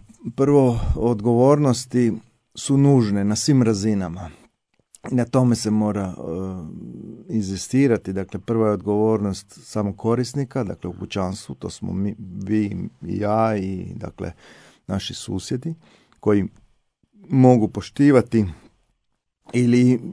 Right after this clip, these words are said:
iz nekakve obijesti ne žele poštivati nekakva pravila, međutim onda postoji komunalna razina,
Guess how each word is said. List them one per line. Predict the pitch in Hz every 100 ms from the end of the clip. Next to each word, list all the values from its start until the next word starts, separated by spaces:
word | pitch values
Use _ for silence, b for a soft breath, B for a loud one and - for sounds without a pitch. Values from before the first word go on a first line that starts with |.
| - -
iz | 127 101
nekakve | 123 117 101 95 113 110 98 58
obijesti | 113 120 117 - 117 104 B B B B
ne | 117
žele | 107 139 143 113
poštivati | - 95 - 113 98 95
nekakva | 98 104 92 -
pravila, | 87 - 95 95 120
međutim | 143 113 117 120
onda | 117 110
postoji | 113 120 - -
komunalna | 143 131 104 95 104
razina, | 101 104 135 98